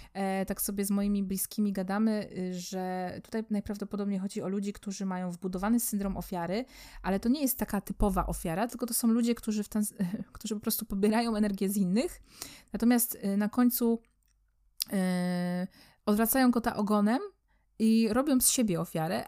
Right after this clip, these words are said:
a z was katów. I w przypadku, w mo-, tak jak moim, ekstremalnego bycia empatą, ja się spotkałam, uwaga, z tekstami, że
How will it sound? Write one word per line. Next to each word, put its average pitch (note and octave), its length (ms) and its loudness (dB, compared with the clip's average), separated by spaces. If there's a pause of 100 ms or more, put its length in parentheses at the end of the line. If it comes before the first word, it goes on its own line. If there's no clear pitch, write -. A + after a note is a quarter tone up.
a G3 140 2
z F#3+ 100 0
was A3+ 260 2
katów. F3+ 640 -6
I G3 140 -2
w - 60 -10
przypadku, A3 720 -4 (340)
w F#3 100 -8
mo-, G3 280 -2
tak F#3 120 -6
jak F3+ 180 -8
moim, F#3 380 -2 (320)
ekstremalnego G3+ 1300 0
bycia G#3 280 -2
empatą, F#3+ 680 -2 (400)
ja G3+ 240 0
się B3 420 -2
spotkałam, G#3 640 0
uwaga, F#3+ 480 0
z - 100 -2
tekstami, D#3+ 500 0
że F#3 240 2